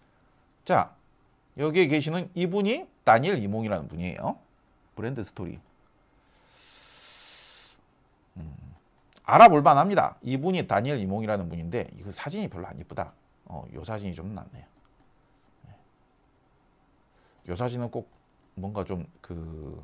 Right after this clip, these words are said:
술주정꾼처럼 나오-, 나오셨어. 예.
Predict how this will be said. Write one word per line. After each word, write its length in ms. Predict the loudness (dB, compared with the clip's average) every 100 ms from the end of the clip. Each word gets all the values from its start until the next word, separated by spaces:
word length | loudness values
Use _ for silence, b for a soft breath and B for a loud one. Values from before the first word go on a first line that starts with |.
| -16
술주정꾼처럼 1000 | -8 -8 -2 -2 -2 -4 -6 -8 -14 -18
나오-, 180 | -18 -20 -20 -16
나오셨어. 640 | -14 -14 -14 -8 -8 -8 _ _ -18
예. 240 | -18 -18